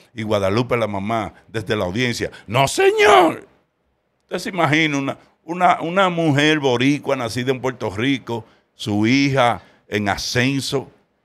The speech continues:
que vengan y le hablen de este delincuente, de que su hija se junte con él de nuevo, y se ve la, la doñita, de que, "No". <laughs>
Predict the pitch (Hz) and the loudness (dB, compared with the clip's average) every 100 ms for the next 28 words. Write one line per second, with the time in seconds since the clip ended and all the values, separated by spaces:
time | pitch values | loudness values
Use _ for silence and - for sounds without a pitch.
0 | _ - 117 101 131 151 139 131 113 107 | _ -6 -2 0 0 0 -2 -4 -4 -4
1 | 104 135 135 139 151 - _ _ _ _ | 0 0 -2 -6 -10 -18 _ _ _ _
2 | _ 104 107 101 123 139 123 117 98 107 | _ _ -4 -4 -2 -4 -4 -6 -8 -4
3 | 117 131 123 147 - _ _ 117 117 110 | -2 -2 -4 -12 -12 _ _ -10 -8 -8
4 | 107 110 131 135 117 107 127 120 - 117 | -6 -4 -4 -4 -6 -4 -4 -6 -8 -8
5 | 120 120 113 110 131 156 175 - _ _ | -6 -6 -6 -6 -4 -4 -6 -12 _ _
6 | - 110 104 120 143 135 127 113 113 107 | -8 -4 -2 -2 0 0 0 -2 -4 -4
7 | 107 139 127 98 98 104 165 392 480 508 | -2 -4 -4 -6 -8 -8 -8 -4 -2 0
8 | 480 - - - - - - - - - | 0 -4 -20 -20 -20 -12 -12 -12 -12 -12
9 | _ - | _ -10